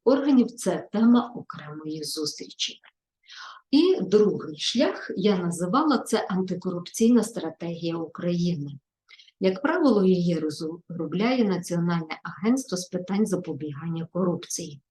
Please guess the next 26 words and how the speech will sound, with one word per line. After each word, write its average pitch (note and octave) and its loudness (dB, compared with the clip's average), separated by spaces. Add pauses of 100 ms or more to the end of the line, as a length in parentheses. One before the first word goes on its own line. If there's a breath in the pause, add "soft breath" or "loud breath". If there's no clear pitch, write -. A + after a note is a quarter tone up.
(480 soft breath)
Антикорупційна B3 2
стратегія — G3+ 0
це F#3+ -8
документ, G3+ -2
який G#3 -4
допомагає G#3+ 0
забезпечити G3 -6
командну F#3 0
роботу F#3+ -2 (300 loud breath)
всіх - -2
органів E3 -4
влади A#3+ 0 (300 loud breath)
для F#3+ 0 (180)
подолання D#3+ -6
корупції. D3+ -6 (340 soft breath)
І C4 4
з - -6
цим F3 0
документом G#3 0
ви A3+ 2
можете E3+ -4
познайомитись, F#3 -2
знайшовши F#3 -6
його C#3+ -6
в D3+ -8
інтернеті. D3+ -10